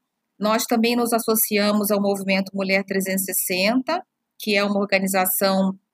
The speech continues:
protagonista no cenário brasileiro, comprometida em promover a equidade de gênero e aumentar a participação feminina no ambiente corporativo, mas também nas comunidades,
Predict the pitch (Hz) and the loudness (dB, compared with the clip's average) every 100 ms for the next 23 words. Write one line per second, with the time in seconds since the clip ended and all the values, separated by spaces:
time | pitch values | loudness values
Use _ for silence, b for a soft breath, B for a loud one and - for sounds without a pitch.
0 | - 226 240 220 220 202 190 202 254 - | -4 -4 0 0 0 -2 0 2 0 0
1 | 208 202 190 180 185 185 180 175 180 165 | 0 0 0 0 -2 0 0 0 -2 -6
2 | 175 196 214 214 - 190 107 202 185 - | -2 0 0 0 -2 0 2 2 0 -2
3 | 208 214 226 180 165 _ - 190 190 190 | 0 0 0 -2 -4 _ -16 -6 -2 2
4 | 185 175 185 190 180 175 180 - 170 - | 0 0 -4 -2 -2 -2 -2 -8 -6 -2
5 | 165 180 202 190 190 190 185 196 190 185 | 2 2 2 -2 -4 -2 0 2 2 0
6 | - 185 196 208 190 180 - 175 - 180 | -2 0 2 2 0 -2 -6 -6 -2 -2
7 | - - 175 - 185 - 190 185 185 180 | -2 -2 0 0 -2 -2 -2 0 0 0
8 | 180 180 175 180 - 185 170 _ - 226 | -2 -2 -2 -2 -2 -4 -4 _ -2 -2
9 | - 208 185 180 - 196 226 277 277 226 | 0 0 0 -2 -4 0 0 0 0 0
10 | 233 - 220 208 233 262 247 208 196 - | -2 0 0 2 2 2 0 0 -2 -2
11 | 214 202 190 190 165 202 226 214 196 190 | 0 0 0 0 0 2 2 0 -2 -4